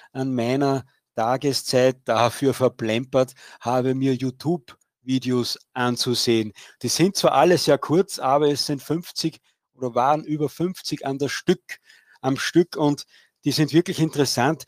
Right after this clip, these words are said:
Ich spreche von jenen deutschen Schauspielern, die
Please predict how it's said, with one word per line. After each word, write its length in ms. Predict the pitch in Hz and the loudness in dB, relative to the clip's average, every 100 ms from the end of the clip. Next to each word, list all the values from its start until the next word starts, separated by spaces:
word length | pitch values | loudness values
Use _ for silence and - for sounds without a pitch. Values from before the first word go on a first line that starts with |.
| - | -14
Ich 140 | 139 135 | -6 -6
spreche 480 | - 123 147 - 156 | -2 0 0 0 -4
von 300 | - 135 120 | 0 -2 0
jenen 520 | 110 123 156 170 160 | 0 0 2 0 0
deutschen 420 | 123 131 - 131 | 0 0 -2 -8
Schauspielern, 760 | - 120 156 - 127 131 151 131 - - _ - | -2 0 0 -2 -4 -2 -2 -6 -20 -20 _ -6
die 260 | 151 151 | -4 -4